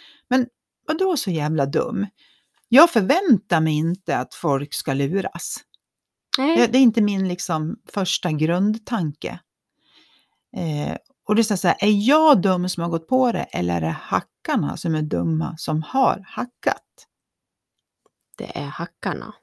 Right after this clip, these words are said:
Speaker 1: Ja, det måste det vara, alla
Speaker 2: Ja,
Speaker 1: dagar i
Speaker 2: men alltså,
Speaker 1: veckan.
Speaker 2: jag blir, ja. Jag
Speaker 1: Mm.
Speaker 2: känner, nu blir jag nästan irriterad.
Speaker 1: Ja, men ska man bli det? När man, när man tänker till så kan man bli det.
Speaker 2: Ja,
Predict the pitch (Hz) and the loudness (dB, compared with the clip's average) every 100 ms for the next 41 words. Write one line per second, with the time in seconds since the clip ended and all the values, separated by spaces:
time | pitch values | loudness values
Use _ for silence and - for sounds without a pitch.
0 | - 262 311 339 311 - 170 156 151 180 | -2 0 2 2 0 0 0 2 2 2
1 | 214 202 196 202 202 - 190 240 226 - | 2 4 6 6 4 6 6 8 6 4
2 | 233 285 269 170 - - 254 262 _ _ | 6 6 6 2 -2 -8 -18 -20 _ _
3 | _ _ _ 220 220 220 202 170 202 202 | _ _ _ 2 4 6 6 6 4 6
4 | 156 165 170 - 151 147 170 - 262 254 | 4 2 -4 -4 -4 -4 -6 4 8 10
5 | 285 370 427 453 440 320 392 415 392 440 | 12 12 12 12 12 12 10 10 10 6
6 | - 508 311 247 208 247 339 - 403 392 | 6 8 10 10 10 10 10 8 6 4
7 | 269 320 302 294 226 - 370 494 508 523 | 8 8 8 4 4 2 4 4 2 4
8 | 392 302 494 - 370 | 4 4 4 6 8